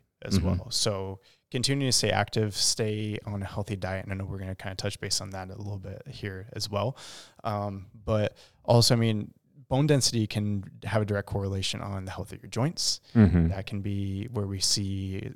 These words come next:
Speaker 1: premature deterioration of joints. I, I personally have had a hip replacement at a very young age, so I know a lot about that.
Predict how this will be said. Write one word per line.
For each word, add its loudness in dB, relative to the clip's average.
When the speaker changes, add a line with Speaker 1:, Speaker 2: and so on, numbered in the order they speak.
Speaker 1:
premature 0
deterioration -4
of -6
joints. -2
I, -4
I 6
personally 2
have -2
had -4
a -10
hip -8
replacement 0
at 2
a 2
very 2
young 2
age, 2
so 4
I -2
know -6
a -12
lot -6
about 0
that. 4